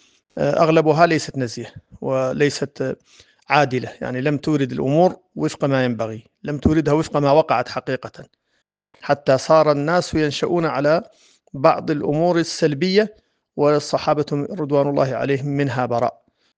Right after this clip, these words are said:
وليس فيها تحري للصحيح من الأخبار، وليس فيها تحري للصحيح من الأحاديث والآثار وغير ذلك، إلى ما هنالك من المحاضر الكثيرة. وإن، فإن وجد منها شيء سلم من ذلك،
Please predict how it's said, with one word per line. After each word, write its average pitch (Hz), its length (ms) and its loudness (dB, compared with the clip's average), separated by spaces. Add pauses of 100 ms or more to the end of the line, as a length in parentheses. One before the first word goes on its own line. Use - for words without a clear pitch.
(140)
وليس 87 760 0
فيها 139 280 -2
تحري 135 500 -2
للصحيح 131 640 -6
من 127 100 -6
الأخبار، 131 600 -4
وليس 139 300 -6
فيها 135 220 -4
تحري 131 360 -6
للصحيح - 540 -10
من 143 60 -4
الأحاديث 131 720 -4
والآثار - 640 -4
وغير 123 240 -6
ذلك، 120 300 -6 (840)
إلى 147 240 4
ما 139 160 2
هنالك 131 400 -2
من 123 120 -4
المحاضر 120 440 -4
الكثيرة. - 540 -12 (960)
وإن، 277 340 0 (100)
فإن 202 240 2
وجد 185 300 4
منها 139 300 2
شيء 143 380 -4
سلم 143 380 0
من 120 120 -2
ذلك، 202 340 -2